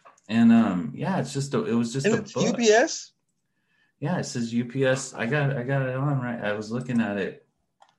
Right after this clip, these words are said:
Speaker 1: Earlier.
Speaker 2: Dude, they are strange.
Speaker 1: It's really weird. It said, um, it says, "We'll refund you."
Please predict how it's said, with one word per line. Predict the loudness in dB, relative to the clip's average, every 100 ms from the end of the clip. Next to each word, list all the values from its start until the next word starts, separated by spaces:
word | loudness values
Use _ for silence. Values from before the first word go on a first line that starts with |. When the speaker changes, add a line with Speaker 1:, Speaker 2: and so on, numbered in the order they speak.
| _ _ _
Speaker 1:
Earlier. | -4 -2 -2 -4 -6 -8 -12 -18 _ _ _ _
Speaker 2:
Dude, | -10 -4
they | -2
are | -2 -4
strange. | -4 -6 -8 -4 0 2 0 -2 -8 _ -6
Speaker 1:
It's | -6 -4
really | -2 0 0
weird. | 0 0 -2 -4 -8 _
It | -14 -12
said, | -4 -2 -2 -4
um, | -6 -4 -4 -6 -8 -20 _ _ _ _ _ _ _ _ _ _ _ _ _
it | -10
says, | -8 -8
"We'll | -6 -6 -6
refund | -6 -8 -8 -8 -6 -6
you." | -8 -8 -8 -10